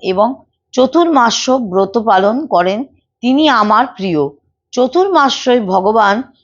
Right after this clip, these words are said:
শয়নে থাকেন, তাই এই সময় মানবের ভূমিশয্যায় শয়ন করা কর্তব্য। শ্রাবণ মাসে শাক, ভাদ্র মাসে দধি, আশ্বিনে দুধ এবং কার্তিক মাসে ডাল ত্যাগ করতে হয়।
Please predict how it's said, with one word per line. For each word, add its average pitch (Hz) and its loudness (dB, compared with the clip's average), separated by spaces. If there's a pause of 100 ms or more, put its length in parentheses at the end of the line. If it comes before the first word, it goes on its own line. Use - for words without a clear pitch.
শয়নে 269 0
থাকেন, 165 -4 (380)
তাই 220 0
এই 226 0
সময় 233 -4 (340)
মানবের 226 2
ভূমিশয্যায় 208 0 (300)
শয়ন 220 0
করা 220 0
কর্তব্য। 165 -2 (360)
শ্রাবণ 220 0
মাসে 247 -2
শাক, 185 0 (420)
ভাদ্র 170 -2
মাসে 233 -2
দধি, 175 -2 (320)
আশ্বিনে 240 0
দুধ 180 -4 (300)
এবং 233 2
কার্তিক 202 -2
মাসে 226 -2
ডাল 185 2 (460)
ত্যাগ 240 2 (140)
করতে 196 -2
হয়। 156 2